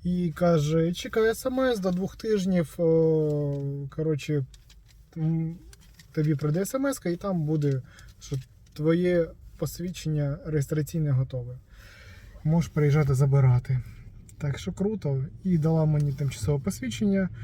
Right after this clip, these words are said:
на місяць на авто. Так що якось так. Я кажу, «А якщо за місяць не прийде?» Вона каже, «По-любому прийде».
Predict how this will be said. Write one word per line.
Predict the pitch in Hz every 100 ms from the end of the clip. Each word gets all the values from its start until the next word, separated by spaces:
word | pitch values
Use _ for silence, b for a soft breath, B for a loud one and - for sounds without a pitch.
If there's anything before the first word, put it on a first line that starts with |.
| B -
на | 147
місяць | 151 160 156 139 - -
на | 143 135 139 160
авто. | 143 - 139 147 - - - - - - - - - B B B B B B B -
Так | 151 135
що | 151
якось | 156 151 143
так. | 147 135
Я | 139 135
кажу, | 135 147
«А |
якщо | 156 -
за | 156
місяць | 160 143 156
не | 147
прийде?» | 135 139 135 135
Вона | 139 139 135
каже, | 135 139 135
«По-любому | 160 165 160 151 135
прийде». | 131 135 135 160